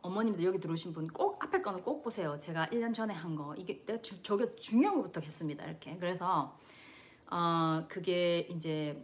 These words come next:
또 뭔 얘기 하려고 그랬는데 말을 듣는 애, 안 듣는 애. 어, 맞아, 맞아. 그래, 이게 내가 말을 얘야 요거 해라 해서 그대로, 그대로 아무 소리 안 하고 듣는 애보다 사실 어, 왜 그래야 되는데, 나 하기 싫은데 이러는 애가 오히려 자기 표현을 잘하고 있다, 이렇게 볼 수 있-,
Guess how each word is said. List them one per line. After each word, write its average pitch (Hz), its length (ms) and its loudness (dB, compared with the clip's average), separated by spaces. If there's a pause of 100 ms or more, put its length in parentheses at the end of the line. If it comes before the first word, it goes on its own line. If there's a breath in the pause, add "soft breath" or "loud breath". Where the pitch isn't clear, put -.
(140)
또 165 100 -4
뭔 151 200 2
얘기 151 120 2
하려고 160 200 -2
그랬는데 135 320 -6
말을 180 400 4
듣는 175 240 -2
애, 208 40 4
안 151 160 4
듣는 165 180 0
애. - 20 -2
어, 170 100 2
맞아, 143 240 -4
맞아. - 220 -14
그래, 190 240 -2 (380)
이게 180 560 0 (1000 soft breath)
내가 214 400 4
말을 208 440 2
얘야 208 340 6
요거 190 240 4
해라 269 200 4
해서 262 260 -2
그대로, 277 480 0 (120)
그대로 370 580 2 (120)
아무 381 360 2
소리 415 180 6
안 247 120 8
하고 269 160 8
듣는 208 380 0
애보다 220 400 4
사실 220 580 -2 (420 loud breath)
어, 277 60 -2
왜 226 200 8
그래야 294 240 4
되는데, 214 320 -2
나 185 80 0
하기 254 180 -2
싫은데 254 320 -2
이러는 381 540 2
애가 240 280 4
오히려 185 420 0
자기 214 280 0
표현을 277 340 10
잘하고 240 380 6
있다, 165 240 2
이렇게 185 180 0
볼 165 140 -2
수 151 140 -8
있-, - 200 -10